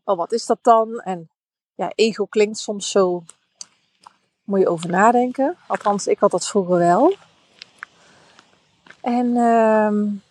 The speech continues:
die harde stem in mijn hoofd, die begint dan te blaren van, "Ja, dadelijk lukt het niet en dan is alles voor niks geweest.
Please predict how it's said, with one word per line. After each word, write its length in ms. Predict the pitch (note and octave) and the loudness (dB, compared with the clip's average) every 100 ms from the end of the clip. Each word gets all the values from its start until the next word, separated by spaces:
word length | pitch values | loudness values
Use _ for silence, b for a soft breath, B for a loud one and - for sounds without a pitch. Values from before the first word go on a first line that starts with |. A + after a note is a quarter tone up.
| _ _ - _ _ | _ _ -20 _ _
die 160 | G3+ G#3 | 2 4
harde 300 | B3 E4 D4+ | 6 4 0
stem 340 | - C#4 C4 | 0 0 0
in 100 | A3 | -2
mijn 180 | G3 E3+ | -8 -6
hoofd, 460 | F3 G3 A3+ - - | -2 -2 -2 -8 -14
die 140 | F#3 | -12
begint 360 | F3+ F#3+ A#3 A#3+ | -8 2 2 4
dan 160 | G3+ G#3 | 2 0
te 120 | F3 | -2
blaren 640 | F#3 G3+ G3 G3 F#3+ G3 | 2 4 4 0 -4 -6
van, 320 | - F#3 F3+ | -6 -8 -8
"Ja, 720 | E3+ A#3 C4 A#3+ A#3+ A#3 A3+ A3 | -2 2 4 4 2 0 -2 -6
dadelijk 360 | F#3 F3 F3+ | -8 -12 -12
lukt 340 | A#3 B3 B3+ - | -6 -4 -2 -4
het 180 | A3 - | -12 -12
niet 520 | G#3+ G#3+ G#3 G3+ - | -10 -6 -6 -6 -6
en 200 | F3 E3+ B B B B B _ | -8 -10 B B B B B _
dan 180 | - - | -20 -14
is 160 | F#3 - | -12 0
alles 300 | F#3+ B3 - | 2 2 0
voor 120 | D#4 | -2
niks 380 | D4 D4 - - | 0 0 -2 -4
geweest. 1080 | C4+ C4+ C4 C4 B3+ B3+ B3+ - - - | 2 6 6 6 4 0 -4 -8 -18 -20